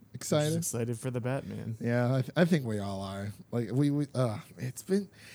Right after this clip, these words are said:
Speaker 1: it seems like it has been that long. I mean, we've had Robert, uh,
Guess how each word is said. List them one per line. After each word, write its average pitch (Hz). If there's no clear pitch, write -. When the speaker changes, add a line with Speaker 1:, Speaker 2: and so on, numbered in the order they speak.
Speaker 1:
it 180
seems 294
like 190
it 156
has 180
been 156
that 147
long. 139
I 139
mean, 156
we've 156
had 175
Robert, 131
uh, 107